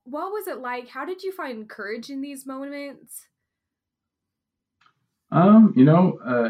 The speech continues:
Speaker 2: it's kind of been the same throughout, throughout history. You know, they always say that, uh, soldiers aren't fighting for their government or for the people, really. <laughs> You're fighting for the people to the left and right of you, and that, that's really what it was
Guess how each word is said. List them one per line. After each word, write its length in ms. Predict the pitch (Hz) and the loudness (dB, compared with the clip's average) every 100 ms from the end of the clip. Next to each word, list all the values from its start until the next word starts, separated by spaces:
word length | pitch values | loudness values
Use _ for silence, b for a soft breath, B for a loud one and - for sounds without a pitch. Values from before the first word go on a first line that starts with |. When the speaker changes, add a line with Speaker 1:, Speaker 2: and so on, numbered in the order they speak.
| - | -6
Speaker 2:
it's 140 | 113 - | -10 0
kind 180 | 170 160 | 2 4
of 60 | |
been 140 | 131 117 | 4 2
the 100 | - | 0
same 320 | 123 135 131 | -4 -4 -4
throughout, 380 | 117 120 110 - | 2 2 2 0
throughout 320 | 131 131 - | 0 0 0
history. 320 | 143 - 101 | -6 -4 -8
You 80 | 95 | -4
know, 160 | 104 113 | -2 0
they 80 | |
always 240 | 110 110 - | 0 -2 -4
say 120 | 104 | -6
that, 260 | 101 98 92 | -4 -4 -4
uh, 240 | 98 98 95 _ _ _ _ - | -8 -8 -8 _ _ _ _ 2
soldiers 360 | 117 113 107 | 6 8 8
aren't 220 | 107 - | 4 2
fighting 300 | - 101 104 | 2 2 2
for 100 | 101 | -2
their 120 | 101 95 | -6 -2
government 500 | 95 101 98 98 - | 0 0 -2 -4 -8
or 120 | 101 - | -10 -4
for 80 | |
the 100 | 101 | -4
people, 460 | 98 98 92 95 95 | -4 -6 -4 -2 -2
really. 360 | 95 101 107 - 165 | -2 2 2 4 2
<laughs> 200 | 254 196 | 0 -2
You're 140 | 139 131 | 2 4
fighting 300 | 135 135 127 | 6 4 4
for 100 | 127 | 0
the 60 | 113 | -2
people 340 | 123 127 113 | -2 2 2
to 40 | 117 | 2
the 60 | |
left 280 | 117 113 113 | 4 4 2
and 80 | 104 | 0
right 200 | 104 113 | 4 4
of 100 | 98 | 2
you, 160 | 95 101 | -2 -4
and 120 | 101 | 0
that, 200 | 107 110 | 0 0
that's 220 | 120 117 120 | 0 0 4
really 180 | 117 | 4
what 120 | 110 110 | 4 0
it 120 | 95 | -2
was 180 | 107 | -2